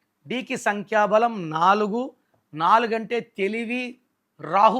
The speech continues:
ప్రభావం వల్ల నిజాయితీ, ఎంత కష్టమన్నా చేసే ఓపిక ఉంటుంది. But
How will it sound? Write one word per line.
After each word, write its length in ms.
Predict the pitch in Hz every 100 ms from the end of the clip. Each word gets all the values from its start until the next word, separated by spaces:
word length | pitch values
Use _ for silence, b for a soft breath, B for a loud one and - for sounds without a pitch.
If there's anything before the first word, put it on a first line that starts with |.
| -
ప్రభావం 380 | 233 214 214 208
వల్ల 140 | 208 208 185
నిజాయితీ, 580 | 185 165 214 214 - 233 226 _ _ _ _ - 151 190
ఎంత 300 | 233 226 220 -
కష్టమన్నా 720 | 202 - - 208 202 202 202 196 -
చేసే 320 | 185 180 185 165 143 190
ఓపిక 320 | 208 220 233 226 185
ఉంటుంది. 340 | 165 156 127 _ _ _ _ _ _ _ _ 147
But 140 | 208